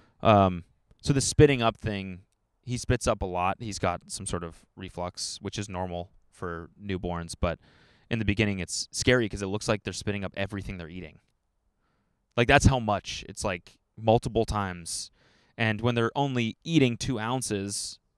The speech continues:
<laughs> you know, they spit up five times, you're like, "That's easily two ounces." It's not. The doctor's always like, "It's not as much as it seems." Um, so, like, that, that's scary in the beginning. You're like, "Oh my God, is he getting enough food? I feel like he's just spitting everything up. Is that normal?"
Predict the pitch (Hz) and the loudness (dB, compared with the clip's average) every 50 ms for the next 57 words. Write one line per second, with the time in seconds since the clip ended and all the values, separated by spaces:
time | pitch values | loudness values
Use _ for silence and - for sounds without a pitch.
0 | _ _ _ - - - 180 160 147 131 120 113 113 117 113 - - - - 127 | _ _ _ -4 -4 -2 -2 -2 -2 -2 -2 0 -2 -2 -2 -4 -6 0 2 4
1 | 120 123 123 120 113 - _ _ - - _ _ _ _ - 139 120 120 117 - | 6 6 6 6 4 0 _ _ -20 -20 _ _ _ _ -2 0 2 2 0 0
2 | - 131 131 127 120 113 - 117 107 107 - - 170 - - - 160 160 175 156 | -2 -2 -2 -4 -6 -4 -4 -4 -4 -4 -2 -2 -2 -2 -2 -6 -2 -2 0 0
3 | 143 123 120 113 - - 117 113 107 110 110 - 82 85 - - - - - - | 0 -4 -4 -4 2 2 4 6 6 4 4 2 0 -6 -8 -12 -18 -20 -20 -12
4 | _ - 127 - - 120 120 104 85 78 - _ _ _ - 113 113 117 110 107 | _ -4 -4 -4 -2 0 0 0 0 -2 -8 _ _ _ -12 -6 -2 -2 -2 -2
5 | 101 104 101 98 95 92 92 90 87 85 90 95 - - 113 104 104 104 101 95 | -2 -6 -10 -8 -8 -8 -8 -8 -8 -8 -8 -10 -2 2 2 4 4 2 0 -2
6 | 98 90 92 - 95 92 92 92 85 - - - 85 82 82 82 82 80 - - | -4 -6 -6 -6 -8 -8 -10 -12 -10 -10 -10 -10 -10 -12 -14 -16 -14 -12 -10 -12
7 | - - _ _ _ _ _ _ _ _ _ 87 90 87 85 82 85 82 82 - | -12 -12 _ _ _ _ _ _ _ _ _ -4 -2 -2 -2 -4 -6 -8 -14 -20
8 | _ _ _ _ _ _ _ _ _ _ _ _ _ _ _ _ _ _ - - | _ _ _ _ _ _ _ _ _ _ _ _ _ _ _ _ _ _ 4 8
9 | 135 123 117 107 110 101 - 120 123 117 - - - - 120 120 - - - - | 8 10 10 8 6 8 8 8 8 8 6 2 4 6 6 6 6 2 0 0
10 | 98 90 87 87 87 87 85 85 90 92 87 87 85 85 85 85 87 90 95 92 | 0 0 0 -2 -4 -6 -6 -8 -6 -6 -6 -6 -6 -6 -6 -6 -6 -6 -6 -4
11 | 90 87 87 90 87 85 85 85 - - 87 85 80 - 90 87 87 87 85 85 | -2 -2 0 2 0 0 0 -2 -4 -4 -6 -8 -4 -4 -2 -2 -2 -4 -4 -6
12 | 85 - - - 101 95 92 90 90 90 87 - - 85 87 87 95 92 98 92 | -6 -6 -6 -4 -2 -2 -2 -2 -2 -4 -6 -6 -4 -6 -6 -6 -8 -10 -8 -8
13 | - - - - 87 90 87 85 85 87 85 85 85 90 92 90 - 87 87 87 | -6 -6 -4 -4 -4 -4 -4 -6 -6 -6 -6 -4 -2 -2 -2 -2 -4 -6 -6 -6
14 | 87 87 92 92 90 87 87 87 90 87 | -6 -6 -6 -6 -6 -6 -6 -8 -8 -10